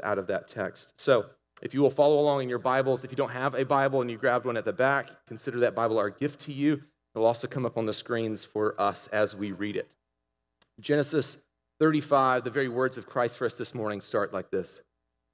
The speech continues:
God said to Jacob, "Arise, go up to Bethel and dwell there.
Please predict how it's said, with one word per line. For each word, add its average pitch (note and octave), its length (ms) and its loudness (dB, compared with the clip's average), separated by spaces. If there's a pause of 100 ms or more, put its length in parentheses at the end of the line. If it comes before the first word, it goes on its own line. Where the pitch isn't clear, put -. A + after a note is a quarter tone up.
(2250)
God C3 200 4
said C#3+ 160 2
to C3 80 -6
Jacob, B2 340 0 (920)
"Arise, A#2+ 680 2 (380)
go D3+ 200 6
up D#3+ 160 -2
to C#3 100 -6
Bethel C3+ 400 0 (480)
and A#2+ 140 -4
dwell C3 340 6
there. G2+ 380 -4